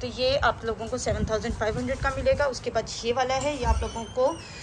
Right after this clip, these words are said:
ये वाला जो article है specific इसके अंदर, क्योंकि चि-, ये भी है और इसके अंदर, अ, शीशा भी है, पक्के का काम भी है, एक मिनट, और चिकनकारी है, सारा इस तरह भरा हुआ है।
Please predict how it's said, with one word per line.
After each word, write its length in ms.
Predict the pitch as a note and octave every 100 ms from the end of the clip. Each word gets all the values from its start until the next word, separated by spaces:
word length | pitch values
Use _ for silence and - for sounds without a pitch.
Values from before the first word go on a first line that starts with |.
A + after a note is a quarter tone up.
| - - -
ये 140 | A#3
वाला 240 | C#4 A#3+ A3+
जो 160 | G#3+
article 420 | G3+ F#3 F#3+ G#3+
है 100 | A3+
specific 440 | A3+ - G#3 - C4 -
इसके 220 | A3+ -
अंदर, 220 | A#3+ B3+
क्योंकि 300 | C4 B3+ C4
चि-, 280 | C4 A3 -
ये 260 | A3 G#3+ G3+
भी 120 | B3+
है 260 | C#4 D4+ F4 - - - - - - - - - - - - - - -
और 160 | B3+ B3
इसके 320 | - B3 -
अंदर, 300 | B3 A#3+ B3
अ, 840 | A#3+ A#3+ A#3+ A#3 G#3+ G#3+ G3+ G#3+
शीशा 360 | G3+ A3 A3 B3+
भी 200 | B3 C#4+
है, 180 | C#4+ D4
पक्के 340 | C#4+ A3 C4
का 140 | B3 C4+
काम 280 | C4+ C4
भी 80 | B3+
है, 240 | C#4 C#4 D4 D4 - - - - - - - - - -
एक 80 | G2+ -
मिनट, 320 | B3 C#4+ - - - - A#3+
और 100 | C4
चिकनकारी 800 | - - - B3 A#3+ A3+ G3+
है, 80 | F3+
सारा 380 | G#3 C4+ C4+ C#4+
इस 180 | C#4 -
तरह 120 | A#3
भरा 240 | G#3+ A3+
हुआ 280 | F#3 F#3 E3
है। 180 | - F3+